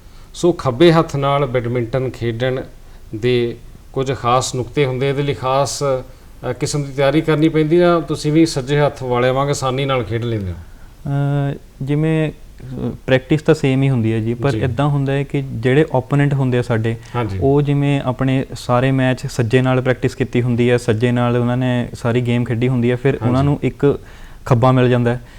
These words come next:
Speaker 1: ਜੀ।
Speaker 2: ਫਿਰ ਉਹ, ਉਹਨਾਂ ਨੂੰ ਪਤਾ ਹੀ ਨਹੀਂ ਲੱਗਦਾ। ਫਿਰ
Speaker 1: ਹੂੰ।
Speaker 2: ਅੱਧੀ ਗੇਮ ਉਹ ਸੱਜੀ ਸੋਚ ਕੇ ਖੇਡਦੇ ਰਹਿੰਦੇ ਆ, ਜੀ 'ਚ ਕੀ ਹੈ, ਸਾਨੂੰ ਐਡਵਾਂਟੇਜ ਮਿਲ ਜਾਂਦਾ ਉਹਦਾ।
Speaker 1: ਜੀ।
Speaker 2: ਤੇ ਇਸ ਕਰਕੇ ਥੋੜ੍ਹਾ ਜਿਹਾ ਐਡਵਾਂਟੇਜ ਹੁੰਦਾ ਹੈ ਕਿ ਇੱਕ ਲੈਫਟੀ ਪਲੇਅਰ ਦਾ ਤੇ ਇੱਕ ਰਾਈਟੀ ਪਲੇਅਰ ਦਾ ਜੀ।
Speaker 1: ਜੀ। ਜਦੋਂ ਤੁਸੀਂ ਬੈਡਮਿੰਟਨ ਦੀ ਖੇਡ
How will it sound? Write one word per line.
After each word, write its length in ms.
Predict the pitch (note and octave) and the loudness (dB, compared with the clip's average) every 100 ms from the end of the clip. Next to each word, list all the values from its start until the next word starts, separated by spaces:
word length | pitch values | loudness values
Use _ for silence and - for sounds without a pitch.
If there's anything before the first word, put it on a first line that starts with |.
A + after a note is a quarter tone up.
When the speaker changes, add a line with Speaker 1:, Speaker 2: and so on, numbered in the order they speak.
| A2 | -8
Speaker 1:
ਜੀ। 120 | G#2+ | -4
Speaker 2:
ਫਿਰ 180 | G2+ C#3 | 4 6
ਉਹ, 280 | D3 D#3+ E3+ | 8 8 6
ਉਹਨਾਂ 240 | C#3+ D3+ | 4 2
ਨੂੰ 120 | E3+ | 2
ਪਤਾ 200 | D#3 D#3 | 2 4
ਹੀ 40 | D#3 | 6
ਨਹੀਂ 120 | D3+ | 6
ਲੱਗਦਾ। 320 | C#3+ A#2+ G#2 - - | 4 2 -2 -6 -4
ਫਿਰ 120 | C3+ | -2
Speaker 1:
ਹੂੰ। 100 | A2+ | 0
Speaker 2:
ਅੱਧੀ 260 | A#2+ B2+ D#3+ | 2 4 4
ਗੇਮ 240 | D3+ D3+ | 4 4
ਉਹ 80 | D#3 | 2
ਸੱਜੀ 400 | D3 C3 A#2+ C#3 | 2 0 2 2
ਸੋਚ 260 | C3+ C#3 C3+ | 2 2 2
ਕੇ 120 | D3 | 0
ਖੇਡਦੇ 280 | C#3+ C#3 D3 | 2 2 2
ਰਹਿੰਦੇ 240 | C#3 C#3+ | 2 2
ਆ, 40 | C#3+ | 2
ਜੀ 180 | C3 | 2
'ਚ 100 | C3 | 0
ਕੀ 260 | C3+ C3 C3+ | -2 0 0
ਹੈ, 60 | C#3 | 2
ਸਾਨੂੰ 240 | C#3 C#3+ | 2 2
ਐਡਵਾਂਟੇਜ 420 | C#3 C3+ A#2+ B2 | 4 4 2 0
ਮਿਲ 180 | A#2+ A2 | 0 0
ਜਾਂਦਾ 260 | G2+ G2 G2 | 0 -2 -2
ਉਹਦਾ। 160 | G2+ G#2 G2+ | -4 -8 -8
Speaker 1:
ਜੀ। 120 | G2+ E2+ - | -8 -8 -6
Speaker 2:
ਤੇ 80 | C#3+ | -2
ਇਸ 200 | C3+ D#3 | -2 0
ਕਰਕੇ 280 | D#3+ D3+ D#3 | 0 0 0
ਥੋੜ੍ਹਾ 240 | D3 C#3+ | 0 2
ਜਿਹਾ 140 | D3 | 2
ਐਡਵਾਂਟੇਜ 480 | D3 C#3 C3+ C3+ C#3+ | 2 2 0 2 0
ਹੁੰਦਾ 220 | C3+ C3+ | 2 0
ਹੈ 160 | C#3 C3 | 0 0
ਕਿ 140 | B2 | 0
ਇੱਕ 160 | B2+ - C3 - | -2 0 -2 0
ਲੈਫਟੀ 340 | A#2 A#2 B2+ | 0 0 -2
ਪਲੇਅਰ 300 | B2 A#2+ B2 | 0 0 0
ਦਾ 140 | B2 | 0
ਤੇ 140 | A#2+ A#2+ | -2 -2
ਇੱਕ 320 | A#2 A#2+ A#2+ | -2 0 0
ਰਾਈਟੀ 260 | A#2 G#2+ G2+ | 0 0 -2
ਪਲੇਅਰ 240 | G2 F#2+ | -2 -2
ਦਾ 120 | F#2+ F#2 | -2 -4
ਜੀ। 120 | F#2+ F#2+ | -4 -8
Speaker 1:
ਜੀ। 180 | F#2+ G#2 F2+ - - - C#3 | -8 -8 -10 -14 -20 -16 -4
ਜਦੋਂ 240 | C3 D3 | -2 -2
ਤੁਸੀਂ 200 | C#3 E3+ | 0 0
ਬੈਡਮਿੰਟਨ 520 | C3 A#2+ A#2+ A2+ C3 | 2 0 0 -2 -2
ਦੀ 120 | C3 | -4
ਖੇਡ 360 | B2+ B2+ C3+ C3+ | -6 -2 0 2